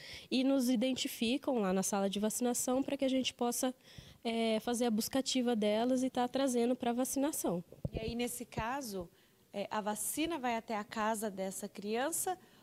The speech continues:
Speaker 2: ou há um trabalho de levar a criança até a unidade?
Speaker 1: É, a vacina, a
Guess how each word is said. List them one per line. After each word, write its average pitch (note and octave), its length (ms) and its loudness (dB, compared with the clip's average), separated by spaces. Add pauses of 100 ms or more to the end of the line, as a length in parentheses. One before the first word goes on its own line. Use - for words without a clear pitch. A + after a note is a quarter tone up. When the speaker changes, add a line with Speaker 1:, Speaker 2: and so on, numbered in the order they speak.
(220)
Speaker 2:
ou A#3 160 2
há A3+ 120 2
um A#3+ 120 -2
trabalho A3 720 0
de G#3+ 180 -4
levar A3+ 460 0
a C#4 80 -2
criança A#3 460 -4
até A3 160 -6
a G#3 40 -2
unidade? G3+ 400 -8
Speaker 1:
É, F#3+ 220 0
a F#3 60 2
vacina, G3 440 2
a F#3+ 400 2